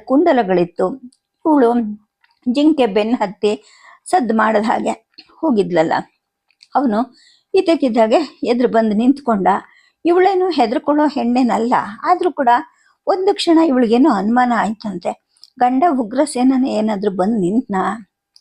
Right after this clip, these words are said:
ಅಂತ. ಆದ್ರೆ ಮರುಕ್ಷಣವೇ ಅನ್ಸತ್ತೆ ಅವಳಿಗೆ, ಅರೆ, ಅವನು ಪೀಚು ಮೈನವನು, ಇವನ್ ನೋಡಿದ್ರೆ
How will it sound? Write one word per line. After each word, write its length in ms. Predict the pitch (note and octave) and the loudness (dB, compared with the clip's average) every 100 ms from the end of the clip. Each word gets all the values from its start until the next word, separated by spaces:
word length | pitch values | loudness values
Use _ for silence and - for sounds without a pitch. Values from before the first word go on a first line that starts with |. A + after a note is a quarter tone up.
| _ | _
ಅಂತ. 180 | A3+ - - - _ _ D4+ | -10 -8 -14 -16 _ _ -2
ಆದ್ರೆ 600 | C#4+ G#3 - - - _ - | 0 0 -2 -4 -20 _ 0
ಮರುಕ್ಷಣವೇ 540 | A#3+ F#4+ - D4+ A#3+ | 0 0 0 0 2
ಅನ್ಸತ್ತೆ 440 | A#3+ F#3+ B3 G#3+ - | 0 0 -6 -4 -4
ಅವಳಿಗೆ, 240 | F#3 F#3 | -2 -2
ಅರೆ, 600 | G3 - A3+ B3+ - _ _ A#3 | -4 -2 -2 -2 -8 _ _ -2
ಅವನು 200 | A3+ G#3 | 0 -2
ಪೀಚು 380 | C4 D4 D4+ | -2 -2 2
ಮೈನವನು, 680 | C4 G#3 G#3 F3+ F3 F3 - - | 0 2 0 0 0 -4 -6 -12
ಇವನ್ 260 | - C#4+ C4 | -2 2 4
ನೋಡಿದ್ರೆ 360 | A#3+ G3 G#3 | 4 0 0